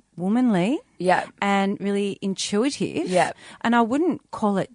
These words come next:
Speaker 1: jealousy. I would just say, "Hey, I can feel the woman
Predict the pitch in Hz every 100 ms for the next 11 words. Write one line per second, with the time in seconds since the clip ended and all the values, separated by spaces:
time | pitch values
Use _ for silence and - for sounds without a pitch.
0 | - 190 185 269 302 220 196 208 226 262
1 | 226 185 175 - 202 285 170 - 208 -
2 | 226 180 - - 208 262 190 190 170 175
3 | 254 285